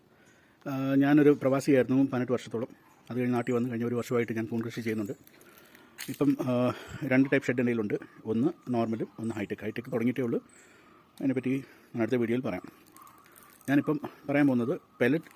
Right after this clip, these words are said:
സ്റ്റെറിലൈസേഷൻ എങ്ങനെയാണെന്നുള്ളതാണ്. ഇന്ന് ഞാൻ ഒന്നര ലിറ്റർ വെള്ളം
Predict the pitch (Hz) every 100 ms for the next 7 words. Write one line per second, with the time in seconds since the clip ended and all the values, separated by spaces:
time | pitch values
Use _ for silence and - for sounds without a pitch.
0 | - - 123 131 131 117 135 107 107 104
1 | 101 98 123 - - 135 262 - - -
2 | - - - - - - - - - -
3 | - - - 127 147 147 135 127 104